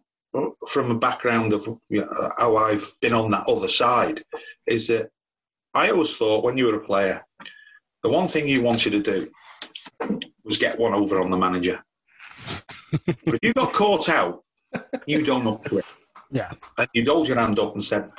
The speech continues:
Speaker 1: "Oh, the manager's caught me out now," you know, blah, blah. <laughs> These guys wouldn't.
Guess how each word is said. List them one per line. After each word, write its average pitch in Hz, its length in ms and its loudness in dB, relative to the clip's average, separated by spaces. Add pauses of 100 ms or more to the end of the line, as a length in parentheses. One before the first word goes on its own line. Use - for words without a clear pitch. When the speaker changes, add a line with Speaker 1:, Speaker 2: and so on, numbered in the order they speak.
(100)
Speaker 1:
"Oh, 90 200 -2
the 104 60 -4
manager's 104 400 2
caught 95 260 2
me 101 160 2
out 85 160 -4
now," 80 200 -2
you 92 120 2
know, - 120 -4
blah, - 220 2
blah. - 200 -2 (280)
<laughs> - 280 -14
These 226 220 2
guys 123 300 -2
wouldn't. 185 260 0